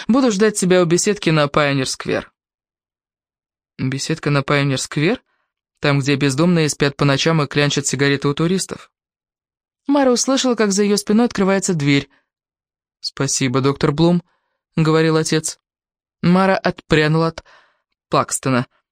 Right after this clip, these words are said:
Он тихо засмеялся, и, уловив жестокие нотки в его смехе, она замерла. «Мара!» — резко окликнул её отец.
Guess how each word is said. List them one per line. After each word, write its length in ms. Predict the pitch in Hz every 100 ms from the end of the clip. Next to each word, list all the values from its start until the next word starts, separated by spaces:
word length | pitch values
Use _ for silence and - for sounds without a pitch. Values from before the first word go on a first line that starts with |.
| _ _
Он 100 | 180
тихо 280 | 175 160 156
засмеялся, 640 | 139 139 156 185 220 -
и, 60 | 156
уловив 540 | 151 156 185 - - _ _ _ _ -
жестокие 600 | 156 165 - 160 - 156
нотки 320 | 160 147 -
в 60 | 139
его 280 | 139 143
смехе, 400 | 139 - 165 -
она 160 | 143 139
замерла. 500 | 139 147 151 123 104 - _ _ _ _ _ _ _ _ _ _ _ _
«Мара!» — 720 | - 214 269 285 147 139 127 - _ _ _ _ _ _
резко 440 | 170 165 143 -
окликнул 420 | 143 170 147 160 160
её 180 | 180
отец. 400 | 190 - - -